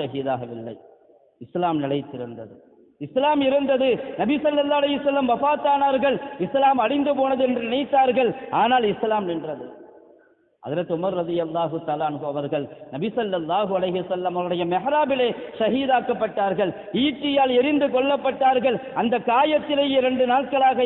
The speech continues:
இருந்து ஹஜ்ரத் உமர் ரலியல்லாஹு அன்ஹு ஷஹீதாக்கப்பட்டார்கள். இஸ்லாம் ஷஹீதாகவில்லை. வெறுப்பின் காரணமாக, வெறுப்புணர்வின் காரணமாக, எப்படியாவது அழிக்க வேண்டும் என்பதற்காக, முடித்து கட்ட வேண்டும் என்பதற்காக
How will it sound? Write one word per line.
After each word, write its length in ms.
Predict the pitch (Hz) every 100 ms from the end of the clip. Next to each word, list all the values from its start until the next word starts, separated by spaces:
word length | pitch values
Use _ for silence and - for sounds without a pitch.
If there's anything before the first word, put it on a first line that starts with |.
| 254
இருந்து 280 | 262 262 233 - - - 170
ஹஜ்ரத் 260 | 196 190 190
உமர் 200 | 247 294
ரலியல்லாஹு 460 | 277 262 262 247 240
அன்ஹு 120 | 226 220
ஷஹீதாக்கப்பட்டார்கள். 1040 | 220 220 214 208 214 202 190 196 196 196 170 - - 147
இஸ்லாம் 340 | - 208 196 175
ஷஹீதாகவில்லை. 760 | 143 156 147 135 127 120 117 - - - _ _ _ _ _ _ _ _ _ _ _ _ _ _ -
வெறுப்பின் 480 | 175 226 202 170 156
காரணமாக, 460 | 139 139 131 123 135 107 - - _ -
வெறுப்புணர்வின் 720 | 185 233 - 185 214 190 175 151
காரணமாக, 500 | 147 147 139 139 131 131 - - -
எப்படியாவது 520 | 165 247 247 254 254 220
அழிக்க 240 | 208 285 294 247
வேண்டும் 280 | 233 226 208
என்பதற்காக, 560 | 202 180 175 165 170 160 170 147 - 170
முடித்து 320 | 226 302 311 277
கட்ட 220 | 262 240 254
வேண்டும் 280 | 240 233 226 214
என்பதற்காக 600 | 208 202 190 202 185